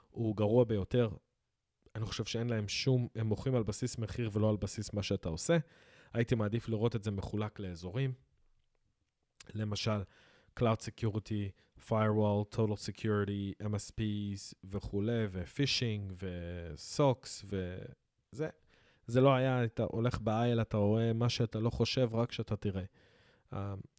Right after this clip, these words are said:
ו-, וזה לדעתי, אני חושב שהוא קצת מבלבל אנשים. אני חושב שאתה לא מצליח להיכנס לשוונג של מוצרים, או אם אתה בא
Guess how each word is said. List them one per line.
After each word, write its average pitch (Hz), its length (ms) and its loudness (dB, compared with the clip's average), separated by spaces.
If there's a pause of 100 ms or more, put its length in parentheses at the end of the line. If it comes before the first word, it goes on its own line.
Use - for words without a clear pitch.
(200)
ו-, 113 200 0
וזה 117 320 2
לדעתי, 117 680 4 (200)
אני 107 140 -4
חושב 110 240 0
שהוא 104 440 -2 (140)
קצת 117 300 0
מבלבל 107 440 0 (380)
אנשים. 117 460 -2 (480)
אני 113 100 -2
חושב 101 180 -6
שאתה 101 420 -4 (460)
לא 120 200 10
מצליח 127 300 2
להיכנס 110 420 -2
לשוונג 107 580 0
של 107 200 0
מוצרים, 101 640 -2 (1200)
או 110 380 6
אם 123 160 2
אתה 120 200 2
בא 113 220 4